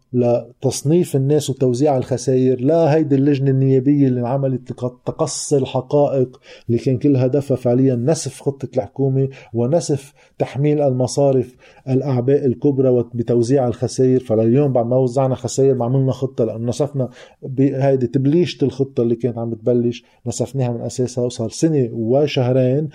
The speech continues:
مبلش الأزمة ونحن فعليًا ما عاملين شي ولا شي. وهيدي السنة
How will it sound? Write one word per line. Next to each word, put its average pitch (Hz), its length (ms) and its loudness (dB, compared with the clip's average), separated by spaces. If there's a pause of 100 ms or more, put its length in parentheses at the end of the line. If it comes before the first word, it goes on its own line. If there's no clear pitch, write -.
(200)
مبلش 135 400 0
الأزمة 131 360 -2
ونحن 117 300 -2
فعليًا 131 480 0
ما 135 200 0
عاملين 135 800 -2
شي - 360 -6 (440)
ولا 165 280 2
شي. 110 320 -8 (440)
وهيدي 147 260 2
السنة 135 420 0